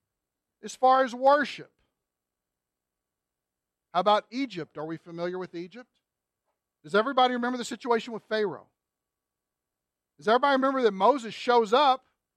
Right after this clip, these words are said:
He's been gone for forty years, right? Heck of a furlough. But he shows back up, and he comes in there because God has commissioned him. He says, "Pharaoh, let my people go." Pharaoh says, "Who's this God that I should listen to him?"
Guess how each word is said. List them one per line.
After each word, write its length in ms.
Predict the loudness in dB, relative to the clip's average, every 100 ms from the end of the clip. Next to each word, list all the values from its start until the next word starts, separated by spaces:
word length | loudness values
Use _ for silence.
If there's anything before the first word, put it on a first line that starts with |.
| _
He's 140 | -20 -10
been 160 | -4
gone 240 | 2 2 2
for 100 | -8
forty 340 | -10 -8 -6
years, 360 | -10 -12 -14 -8
right? 260 | -6 -6 -12 _ -16
Heck 120 | -16
of 80 | -18
a 60 |
furlough. 460 | -12 -10 -8 -10 -12 _ _ _ -14
But 100 | -12
he 60 |
shows 280 | -2 0 0
back 260 | 2 2 4
up, 260 | 2 2 _ _ _ _ _ _ _ _ _
and 80 | -18
he 60 |
comes 320 | -2 0 0
in 140 | -4 -2
there 340 | -2 -2 -4 -12 _
because 280 | -4 -4 2
God 260 | 4 4
has 100 | 2
commissioned 440 | -6 -6 -6 -6 -8
him. 100 | -8
He 100 | -6
says, 240 | -6 -6
"Pharaoh, 320 | -2 2 4 4
let 140 | 2
my 100 | -2
people 280 | -4 -4 0
go." 440 | 4 6 4 2 _ _ _ _
Pharaoh 200 | -2 0
says, 340 | 0 -4 -4 _ _ _ _ _ _ _ _ -2
"Who's 180 | -2 -2
this 180 | -10
God 440 | -8 -2 0 0 -2
that 80 | -4
I 80 | -4
should 200 | -8 -10
listen 320 | -10 -10 -16
to 180 | -16
him?" 120 | -18